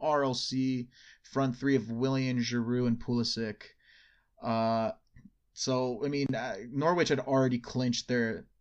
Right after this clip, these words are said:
demotion after their loss last weekend, uh, to West Ham. I mean, uh, that was a brutal loss.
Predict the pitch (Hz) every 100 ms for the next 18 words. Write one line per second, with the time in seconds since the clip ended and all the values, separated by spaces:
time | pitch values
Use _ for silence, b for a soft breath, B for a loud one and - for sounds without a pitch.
0 | 120 117 117 120 117 120 117 117 117 113
1 | 113 113 117 113 113 113 - 117 117 113
2 | 107 104 110 107 110 110 110 - 101 95
3 | - 113 117 123 - 156 156 123 117 117
4 | 123 107 98 101 71 -